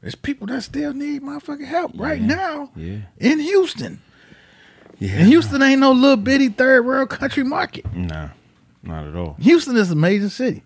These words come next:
Speaker 2: Yeah, they said, uh, the amount of water that has been dumped on Houston from the hurricane, was it Harvey, um, would be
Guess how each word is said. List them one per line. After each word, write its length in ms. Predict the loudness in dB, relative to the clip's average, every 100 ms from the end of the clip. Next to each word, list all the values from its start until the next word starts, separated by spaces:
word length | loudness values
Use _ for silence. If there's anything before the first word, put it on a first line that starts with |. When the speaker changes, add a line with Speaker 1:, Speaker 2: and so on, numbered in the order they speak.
| -14
Speaker 2:
Yeah, 240 | -10 -8
they 140 | -4 -4
said, 300 | 0 0 0
uh, 400 | -4 -4 -4 -6
the 100 | -8 -6
amount 300 | -4 -2 -2
of 100 | -4
water 500 | -2 0 0 -4 -12 _ _ _ _ _ _ _
that 220 | -12 -10
has 160 | -10 -12
been 400 | -10 -8 -8 -12 _ _ _
dumped 320 | -12 -10 -10
on 180 | -12 -12
Houston 580 | -10 -12 -12 -16 -18 -18 -20
from 540 | _ -16 -14 -14 -16 -18
the 80 | -16
hurricane, 580 | -12 -12 -12 -14 -14 -14
was 180 | -14 -12
it 60 | -10
Harvey, 400 | -8 -8 -10 -14 _ _ _ _ _ _
um, 640 | -10 -10 -10 -12 -14 -16 -20 _ _ -12
would 280 | -12 -12
be 500 | -10 -10 -8 -12 -16